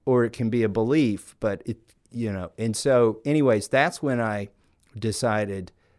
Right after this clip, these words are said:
I was not a big macroeconomics fan, at least not the way it was taught there. And so then I took micro after that to finish my concentration in economics without writing a paper for humanities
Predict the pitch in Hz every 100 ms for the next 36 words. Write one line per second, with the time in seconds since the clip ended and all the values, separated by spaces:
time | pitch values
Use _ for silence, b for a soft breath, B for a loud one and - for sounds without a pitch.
0 | _ _ _ 131 - _ - 107 104 98
1 | 110 107 104 92 104 90 98 92 85 95
2 | 87 82 92 87 82 80 - 87 78 85
3 | 120 123 - 131 107 113 107 104 80 -
4 | - 98 - 98 95 92 _ b b b
5 | b b b b _ _ _ _ _ -
6 | 120 110 107 - 135 117 135 143 123 -
7 | 127 117 131 147 123 107 107 101 107 107
8 | 107 92 110 - 110 104 - 110 95 92
9 | 113 104 101 92 - 117 107 - 101 98
10 | 98 - 95 98 95 95 - 98 104 95
11 | - 104 95 92 92 85 - 98 - 90
12 | - 90 92 95 101 95 92 87 87 -